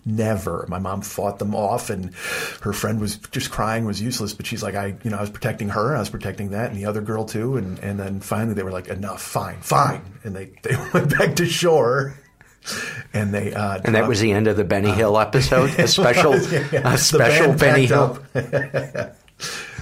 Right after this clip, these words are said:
Speaker 1: Uh, they went back to shore and they dropped her in, uh, Harlem in nineteen fifty-nine or, or sixty-three, whatever. You know, some,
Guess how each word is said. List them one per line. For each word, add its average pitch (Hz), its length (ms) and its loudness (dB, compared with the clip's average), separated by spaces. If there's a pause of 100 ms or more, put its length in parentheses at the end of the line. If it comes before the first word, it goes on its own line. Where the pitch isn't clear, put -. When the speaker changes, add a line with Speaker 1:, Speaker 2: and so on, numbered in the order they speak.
(160)
Speaker 1:
Uh, 113 340 2
they 117 160 -2
went 117 220 0
back 107 180 -2
to 104 80 -8
shore 135 340 0
and 95 140 -2
they 98 80 -4
dropped 101 440 -6
her 95 240 -8
in, 92 540 -6 (120)
uh, 90 460 -6 (420)
Harlem - 420 -8 (1120)
in 85 340 -8 (140)
nineteen 92 580 -10 (1400)
fifty-nine 87 560 -10
or, 85 80 -12
or 87 300 -12
sixty-three, 92 800 -8
whatever. 90 440 -6
You 101 200 -6
know, 95 140 -6
some, 92 420 -6